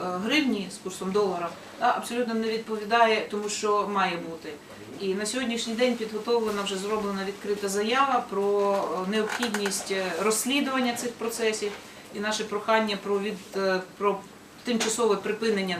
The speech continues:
на час розслідувань головни-, голови Національного банку, тому що люди сьогодні не мають можливості, середній, середній і малий бізнес, виплачувати ті кредити, е, внаслідок такої зміни курсу.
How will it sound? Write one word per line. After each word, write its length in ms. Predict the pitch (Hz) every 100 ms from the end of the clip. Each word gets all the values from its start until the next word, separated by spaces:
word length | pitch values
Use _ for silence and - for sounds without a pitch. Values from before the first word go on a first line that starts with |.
| 190
на 220 | 196 -
час 340 | - 214 196 185
розслідувань 580 | 185 220 220 180 175 175 180
головни-, 480 | 202 208 233 277 240
голови 420 | 202 220 226 285
Національного 680 | 254 247 247 233 233 226 214
банку, 420 | 196 202 190 190 180 - - -
тому 240 | 208 220 226
що 220 | - 208
люди 240 | 226 202
сьогодні 380 | 208 208 208 208
не 200 | 214 269
мають 300 | 285 262 240
можливості, 580 | 220 202 220 202 190 190
середній, 400 | - 220 214 185
середній 400 | - 214 202 190
і 40 |
малий 260 | 196 196 190
бізнес, 400 | 185 254 269 277 - -
виплачувати 760 | 208 226 214 226 - 233 220
ті 120 | 196
кредити, 500 | 208 208 202 202 185 165 - -
е, 420 | 180 180 180 175 175
внаслідок 500 | 196 247 240 233 208 - - - - - - - - - -
такої 320 | 196 240 233
зміни 320 | 214 220 214 196
курсу. 340 | 196 156 -